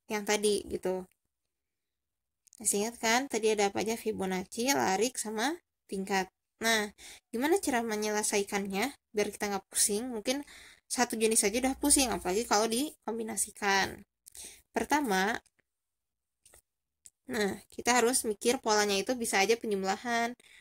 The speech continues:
pengurangan, perkalian, pembagian, pengakaran, pengkuadratan, atau gabungan dari beberapa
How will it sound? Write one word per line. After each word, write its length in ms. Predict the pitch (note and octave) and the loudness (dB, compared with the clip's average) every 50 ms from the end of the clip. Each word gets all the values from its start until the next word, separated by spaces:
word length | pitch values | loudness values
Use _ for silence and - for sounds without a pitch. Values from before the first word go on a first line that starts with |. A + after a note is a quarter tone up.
| _ _ _ | _ _ _
pengurangan, 800 | - G#3+ G#3+ G#3 G3+ G3+ G3+ G#3 A3 A3+ A3+ A3 A3 A3+ A#3 A3+ | -8 -4 -2 0 2 2 2 2 0 0 0 0 0 0 0 -4
perkalian, 800 | - - G#3+ - G#3 G3+ G3 G#3 A3 A3 A3 A3 G#3+ A3 A3+ A3 | -8 -12 -6 -2 0 0 2 2 4 4 6 6 6 4 2 0
pembagian, 720 | - A3 G#3+ G#3 G3+ G3+ G3+ G#3 G#3+ G#3+ G#3+ G#3+ G#3+ A3 - | -4 -4 -2 -2 -2 -2 -2 0 2 4 4 2 2 0 -4
pengakaran, 720 | - A3 - - G3+ G3+ - G#3+ G#3+ G#3+ G#3+ G#3+ G#3+ A3 A3+ - _ _ _ _ _ _ | -8 -6 -4 -4 -4 -4 -2 -2 -2 0 2 0 0 -2 -4 -8 _ _ _ _ _ _
pengkuadratan, 800 | _ - G#3+ G3+ - G#3+ G#3 G#3 G#3 A3 A3 G#3+ - A3 G#3+ G#3 | _ -12 -8 -2 2 2 2 4 4 2 2 2 0 -2 -2 -2
atau 480 | - F#3+ - _ - A3 B3+ C#4 C4+ A#3 | -4 -6 -6 _ 2 4 4 4 4 2
gabungan 400 | G3+ F#3 F#3+ G3+ A3+ B3 B3+ A#3+ | 0 0 0 0 0 2 2 2
dari 240 | G#3 F#3+ F3+ G#3+ A3+ | 2 0 0 0 0
beberapa 560 | A#3 G#3 G#3 G3+ F#3 F#3 - - G#3+ A#3+ | 0 0 0 0 0 0 0 0 0 0